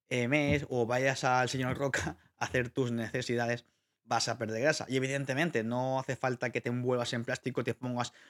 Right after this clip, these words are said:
muchas capas de ropa cuando vayas a entrenar para sudar, porque esto tampoco te hará, te hará perder grasa, ¿vale? Entonces,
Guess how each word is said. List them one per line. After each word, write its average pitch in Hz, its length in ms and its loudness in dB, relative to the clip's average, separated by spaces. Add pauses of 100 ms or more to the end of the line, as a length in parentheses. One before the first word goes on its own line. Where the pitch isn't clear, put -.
(120)
muchas 143 320 2
capas 123 240 0
de 120 140 0
ropa 117 280 -4
cuando 117 420 0
vayas 113 400 0
a 131 80 -2
entrenar 120 360 -4
para 113 260 0
sudar, 135 360 0
porque 113 220 -4
esto - 140 -8
tampoco 117 580 4
te 110 100 0
hará, 107 300 -2
te 117 100 0
hará 113 240 0
perder 104 260 2
grasa, 101 380 -4 (640)
¿vale? 123 300 -4 (280)
Entonces, 123 340 -4